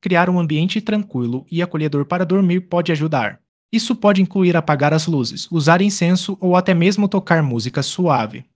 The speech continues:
Um ambiente calmo pode facilitar a aproximação dos espíritos.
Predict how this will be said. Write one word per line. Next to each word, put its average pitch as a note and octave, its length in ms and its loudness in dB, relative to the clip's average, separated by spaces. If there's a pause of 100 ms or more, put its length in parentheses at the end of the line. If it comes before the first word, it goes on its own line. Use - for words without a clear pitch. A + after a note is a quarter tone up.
(280)
Um G3 100 4
ambiente D#3 380 2
calmo F3 340 0
pode E3+ 260 0
facilitar D#3+ 560 -2
a F3+ 40 4
aproximação D#3+ 640 -2
dos C#3 160 -2
espíritos. B2+ 880 -6